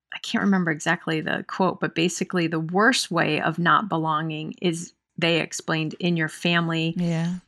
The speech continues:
Speaker 1: And they said something about when your parents aren't interested in your life. And it makes me just think about, how do we assess whether we belong? What cues do we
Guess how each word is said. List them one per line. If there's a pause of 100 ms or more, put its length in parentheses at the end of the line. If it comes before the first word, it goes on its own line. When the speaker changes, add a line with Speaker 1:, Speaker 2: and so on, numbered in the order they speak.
(240)
Speaker 1:
And
they
said
something
about (260)
when
your
parents (320)
aren't (420)
interested
in
your
life. (680)
And
it
makes
me
just
think
about,
how
do
we
assess (100)
whether
we
belong? (920)
What (120)
cues
do
we